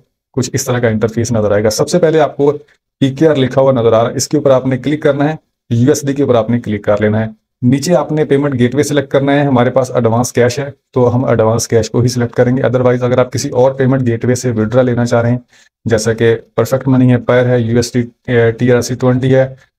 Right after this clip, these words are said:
टीआरएक्स ट्रॉन है, Dogecoin है, bank transfer है, यानी कि काफ़ी सारे आपको इधर payment gateway मिल जाते हैं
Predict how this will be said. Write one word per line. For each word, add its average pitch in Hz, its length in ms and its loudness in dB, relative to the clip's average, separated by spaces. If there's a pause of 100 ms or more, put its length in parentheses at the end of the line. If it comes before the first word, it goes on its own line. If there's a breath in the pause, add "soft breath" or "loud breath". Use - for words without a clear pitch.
(180)
टीआरएक्स 123 320 2
ट्रॉन 127 360 2
है, 127 120 2
Dogecoin 120 540 0
है, 120 220 0
bank 123 200 0
transfer 127 340 0
है, 135 60 -2
यानी 143 120 0
कि 160 120 0
काफ़ी 160 320 -4
सारे 147 200 2
आपको 131 260 0
इधर 131 140 0
payment 123 320 0
gateway 117 320 -2
मिल 123 180 0
जाते 127 240 0
हैं 143 160 -4